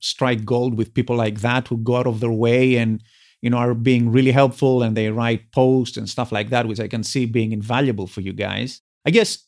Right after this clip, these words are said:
you might also attract, you know, when you put out an, an ambassador program and you're saying, you know, "We're gonna give you free gear and a,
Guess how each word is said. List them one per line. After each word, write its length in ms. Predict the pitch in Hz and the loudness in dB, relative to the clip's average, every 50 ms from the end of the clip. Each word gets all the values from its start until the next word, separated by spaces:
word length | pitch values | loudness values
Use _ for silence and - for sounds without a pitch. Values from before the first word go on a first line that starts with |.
| _ _ _ _ _ _ _ _ _ _ | _ _ _ _ _ _ _ _ _ _
you 180 | - 139 147 185 | -2 2 2 4
might 180 | 185 180 180 185 | 4 4 4 4
also 360 | 202 208 202 - - 175 151 | 4 2 2 2 2 2 2
attract, 440 | 135 - - - 151 135 135 - - | 2 0 -2 -4 -2 -2 -2 -2 -2
you 60 | 139 | -2
know, 60 | 123 | 0
when 140 | 120 139 139 | 0 0 0
you 80 | 143 | 0
put 180 | 147 - 202 190 | 0 2 2 2
out 140 | 175 147 139 | 4 2 2
an, 280 | 139 127 123 120 117 - | 2 0 -2 -2 -4 -2
an 80 | 135 131 | 0 0
ambassador 440 | 131 127 123 139 135 - - 123 113 | 2 4 2 2 2 0 -2 -6 -4
program 360 | - - 127 123 120 123 117 | 0 0 0 2 2 0 0
and 80 | 117 | 0
you're 100 | 117 120 | 0 -2
saying, 280 | 113 - - 131 120 117 | -2 -2 -2 -2 -2 0
you 80 | 123 117 | 0 0
know, 100 | 117 113 | 0 0
"We're 140 | 110 120 | 0 0
gonna 160 | 113 123 120 123 | 0 0 0 0
give 180 | 123 143 131 | 0 0 0
you 60 | 127 | 0
free 320 | 123 - - - 139 139 127 | -2 -4 -4 -2 -2 -2 0
gear 400 | 120 117 120 127 127 127 127 120 | 0 2 4 6 6 6 6 4
and 140 | 117 110 110 | 2 0 -2
a, 220 | 107 104 98 - | -2 -4 -6 -8